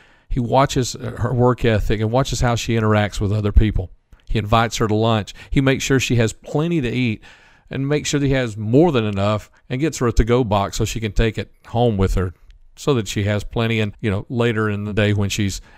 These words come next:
eating that to-go lunch, she'll remember that the boss bought this for me. So, and he had,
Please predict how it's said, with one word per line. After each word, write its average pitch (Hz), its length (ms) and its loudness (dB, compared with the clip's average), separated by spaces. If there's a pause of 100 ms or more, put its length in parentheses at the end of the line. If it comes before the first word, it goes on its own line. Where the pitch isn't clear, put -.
(120)
eating 110 220 2
that 104 260 -2
to-go 104 240 2
lunch, 107 260 2
she'll 127 180 0
remember 107 460 0
that 95 240 -2 (460)
the - 80 -10
boss 104 400 0
bought 98 240 -4
this 95 180 -8
for - 220 -12
me. 104 100 -8
So, 104 320 -2 (400)
and - 80 -2
he 156 60 2
had, 160 160 0